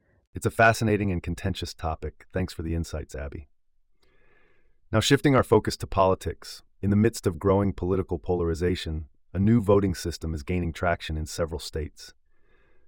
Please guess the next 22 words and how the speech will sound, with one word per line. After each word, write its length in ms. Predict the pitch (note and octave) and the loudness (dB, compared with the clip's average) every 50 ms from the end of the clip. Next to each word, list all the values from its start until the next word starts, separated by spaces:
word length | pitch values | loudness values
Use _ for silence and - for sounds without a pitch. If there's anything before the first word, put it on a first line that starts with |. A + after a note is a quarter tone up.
| _ _ - | _ _ -2
This 140 | A2+ A2 - | 0 0 4
system, 340 | - A#2+ - - G#2+ G2 | 2 2 2 2 0 2
known 180 | F#2+ F#2+ F#2+ F#2 | 2 2 2 2
as 120 | F2 D#2 | 0 0
ranked 260 | F2+ F2+ F#2 - - - | 0 0 0 -2 -4 -4
choice 300 | - G2 G2 F#2 - - | 0 0 0 0 -2 -4
voting, 440 | D#2+ D#2+ D#2 D#2+ D#2+ D#2+ D#2 D#2 - - | -4 -4 -2 -2 -4 -6 -6 -8 -10 -8
or 200 | D#2+ D#2+ - - | -8 -6 -2 0
R 120 | F2 F2 | -2 -2
C 220 | - - F2+ E2+ | -2 -2 -6 -6
V, 360 | D#2+ E2 F2 E2+ D#2+ D2+ D2 - _ _ _ _ _ _ _ | -4 -4 -4 -4 -4 -6 -10 -14 _ _ _ _ _ _ _
coupled 320 | - A2+ A2 - G#2+ F#2 G2 | 0 0 0 0 -2 -4 -4
with 120 | F2+ - | -4 -4
a 60 | F#2 | -2
new 200 | F2+ F#2 G#2 G#2+ | 0 2 2 0
system 380 | G#2+ - - G#2 - - G2 F2+ | 0 0 -2 -2 -2 0 -4 -4
for 120 | - E2+ | -4 -6
primaries 580 | D#2 - G2+ G2 G#2 G2+ F#2+ E2 E2+ E2+ E2 F2 | -6 -2 -2 0 0 0 -2 -2 -4 -4 -4 -4
known 160 | F2 F2+ F2 | -2 -2 -2
as 140 | E2 E2 - | -4 -4 -4
Final 320 | - F#2 F#2 F#2+ F2 E2+ | -4 -2 -2 -2 -2 -4
Five, 480 | - - F#2 F#2+ F#2 E2+ D#2+ D#2 - | -2 -2 0 0 0 0 -2 -4 -8